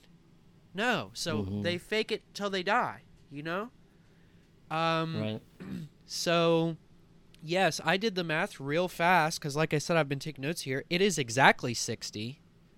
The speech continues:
Speaker 1: out of four hundred and sixty-three. Um, so just for funsies, if we doubled everything, I mean, I don't have to do any math, but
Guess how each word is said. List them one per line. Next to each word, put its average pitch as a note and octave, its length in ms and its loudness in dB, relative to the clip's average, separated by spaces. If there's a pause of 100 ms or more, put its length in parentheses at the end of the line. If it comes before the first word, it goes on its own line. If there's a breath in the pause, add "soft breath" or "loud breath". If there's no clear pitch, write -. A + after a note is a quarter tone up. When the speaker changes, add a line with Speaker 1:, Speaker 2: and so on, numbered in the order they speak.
(140)
Speaker 1:
out C#3 200 4
of C3 80 -2
four C#3+ 240 2
hundred C3 320 -2
and A#2 80 -8
sixty-three. A#2 840 -4 (920 soft breath)
Um, C3 440 -2
so E3 400 4
just G3+ 460 2
for D#3+ 160 0
funsies, D3 720 -2
if C#3+ 200 -4
we F#3 160 0
doubled D3+ 520 -2
everything, C3 680 -2
I C3+ 40 -2
mean, C3 180 -4
I C3+ 160 0
don't D#3+ 140 -2
have D3+ 140 -8
to - 80 -20
do B2+ 200 -4
any A#2 160 -4
math, B2 540 -4
but G#2 260 -6